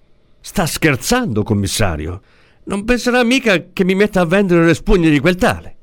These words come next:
Che mandi tutti gli agenti dello Stato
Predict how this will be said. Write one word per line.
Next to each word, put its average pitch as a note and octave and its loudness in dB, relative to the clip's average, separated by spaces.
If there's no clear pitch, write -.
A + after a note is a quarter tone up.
Che B3+ -2
mandi C#3 0
tutti A3 0
gli F3+ 2
agenti G#3 0
dello E3 0
Stato F#3+ -4